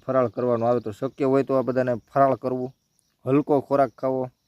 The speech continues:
હલકો એટલે ઓલો હલકો નહીં, આમ પચવામાં જે હલકો હોય એ ખાવો.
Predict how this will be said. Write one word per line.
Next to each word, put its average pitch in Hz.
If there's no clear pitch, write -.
હલકો 143
એટલે 139
ઓલો 147
હલકો 147
નહીં, 143
આમ 120
પચવામાં 156
જે 135
હલકો 131
હોય 123
એ 135
ખાવો. 135